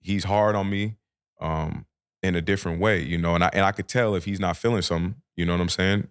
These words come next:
I, I know him well enough now, you know, he's like, he's like a father to me, man. So I know him well enough now. If he's not feeling something, I know he's not feeling it.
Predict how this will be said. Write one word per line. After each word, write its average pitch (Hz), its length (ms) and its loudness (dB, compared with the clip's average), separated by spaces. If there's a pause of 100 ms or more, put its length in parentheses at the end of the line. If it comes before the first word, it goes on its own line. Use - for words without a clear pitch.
I, 82 240 2
I 87 40 4
know 95 200 2
him 90 100 2
well 95 200 4
enough 90 260 0
now, 92 300 4
you 87 100 0
know, 90 100 2
he's 92 140 2
like, 87 160 4
he's 104 160 2
like 92 140 2
a - 40 -8
father 95 300 0
to 85 80 -6
me, 78 140 -6
man. 78 180 -6
So 82 140 -4
I 87 100 6
know 101 160 0
him 95 80 0
well 101 160 2
enough 98 160 0
now. 104 220 4
If 90 40 0
he's 113 160 0
not 113 220 2
feeling 135 180 2
something, 127 300 0 (300)
I 90 80 -2
know 87 160 2
he's 85 80 2
not 82 180 2
feeling 76 280 -2
it. - 100 -10